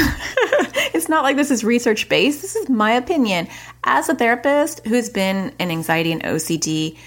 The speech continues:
specialist for twelve, thirteen years almost now, this is just my opinion. And I have three kids with anxiety and one with O C D,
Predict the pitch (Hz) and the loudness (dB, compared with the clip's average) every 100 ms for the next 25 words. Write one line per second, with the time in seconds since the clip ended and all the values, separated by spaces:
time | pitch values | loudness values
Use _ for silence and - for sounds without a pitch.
0 | - - 202 196 - 185 180 175 - - | -18 -6 -4 -2 0 2 2 0 -4 -16
1 | - - - - 165 156 147 147 139 - | -20 -20 -20 -6 -2 0 2 0 -2 -12
2 | _ - - 160 160 160 - 165 165 190 | _ -10 0 0 2 0 -2 -4 0 2
3 | 196 190 175 170 165 170 160 160 165 - | 2 0 0 0 0 0 2 2 0 -4
4 | - - _ - - 285 294 311 302 302 | -20 -20 _ -6 -2 0 0 0 2 2
5 | 403 285 165 - - - - 214 - 196 | 2 0 -2 -4 -12 -10 -2 0 0 -4
6 | 175 143 - - 220 247 294 175 - - | -2 -2 -4 -4 -4 0 0 0 -4 -10
7 | 180 165 156 - 165 151 151 151 151 - | -2 -2 -2 -6 -4 -2 -2 -2 -2 -4
8 | 151 147 147 147 147 196 240 233 | -6 -4 -2 -2 -2 2 2 2